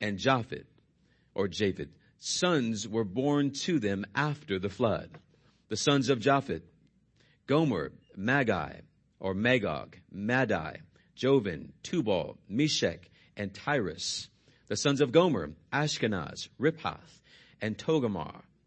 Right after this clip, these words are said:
The sons of Jovan, Elisha, Tarshish, Kittim, Dodanim. From these the coastland peoples spread in their lands, each with his own language, by their clans in their nations.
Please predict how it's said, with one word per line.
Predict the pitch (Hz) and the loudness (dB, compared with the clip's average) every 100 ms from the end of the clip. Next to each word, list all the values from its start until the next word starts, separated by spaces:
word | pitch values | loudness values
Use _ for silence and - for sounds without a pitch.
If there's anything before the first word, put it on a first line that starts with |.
| _ _ _ _ _ - | _ _ _ _ _ -14
The | 107 | -8
sons | - 135 127 | -2 0 2
of | 113 | 2
Jovan, | 127 151 110 82 73 - - _ _ | 4 6 4 -4 -8 -18 -20 _ _
Elisha, | 107 117 160 156 123 71 - - _ _ _ _ _ | -4 2 2 2 0 -2 -10 -20 _ _ _ _ _
Tarshish, | - 156 156 151 - - - - _ _ - | -2 2 2 2 -4 -4 -4 -6 _ _ -10
Kittim, | 123 - 151 120 82 67 - _ _ _ - | -10 -2 0 0 -2 -8 -18 _ _ _ -2
Dodanim. | 110 156 127 92 71 58 - _ _ _ _ | 4 6 4 0 -4 -8 -20 _ _ _ _
From | 131 117 107 | -2 0 2
these | 156 165 123 92 | 2 4 2 0
the | 95 | -8
coastland | - 160 151 - 123 117 104 | -2 0 0 -2 -2 -2 -2
peoples | 135 123 92 92 | -4 -4 -6 -6
spread | - - 131 135 139 | -8 -6 0 2 2
in | 107 113 | 0 2
their | 110 107 | 2 2
lands, | 110 95 78 - - - _ _ _ _ | 0 -2 -6 -12 -16 -16 _ _ _ _
each | 151 170 - | -2 -2 -2
with | 110 110 | -2 2
his | 117 - | 0 0
own | 135 143 139 | -2 0 2
language, | 147 135 90 71 - - | 2 0 -2 -6 -10 -16
by | 92 90 120 131 | -6 2 2 4
their | 131 | 2
clans | 127 147 123 92 85 82 - - _ _ - | 0 -2 0 -2 -4 -8 -10 -12 _ _ -6
in | 120 120 95 | -2 -2 0
their | 104 98 | 0 0
nations. | 98 95 - - - - - | -2 -4 -6 -10 -16 -12 -12